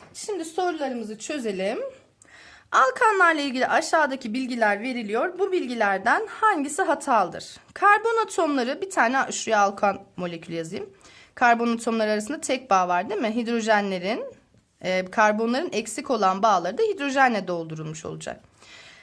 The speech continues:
Karbon atomları S P üç hibritleşmesi yapar. Bu doğru. Zaten bunu söylemiştik ama unuttuğunuz yerde arkadaşlar hemen bir tane mesela alkan molekül çizin. Artık hangi molekül sınıfıyla ilgili soru çözüyorsanız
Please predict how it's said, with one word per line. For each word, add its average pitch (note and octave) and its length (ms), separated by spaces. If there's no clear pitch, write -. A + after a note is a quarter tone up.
Karbon A#4+ 520
atomları F#4+ 520
S - 140
P F#4 120
üç F4 200
hibritleşmesi G#3 720
yapar. A3+ 400
Bu G4 140
doğru. C#4+ 280
Zaten D4 440
bunu D4 120
söylemiştik E4 560
ama A#4 200
unuttuğunuz D#4+ 600
yerde E4 300
arkadaşlar C4 540
hemen C#4 400
bir D#4+ 80
tane A3 260
mesela B3 280
alkan A#3 440
molekül F#3+ 380
çizin. E3+ 200
Artık G#3 300
hangi C#4 260
molekül A#3+ 360
sınıfıyla A#3 460
ilgili G#3+ 320
soru A3+ 240
çözüyorsanız B3 500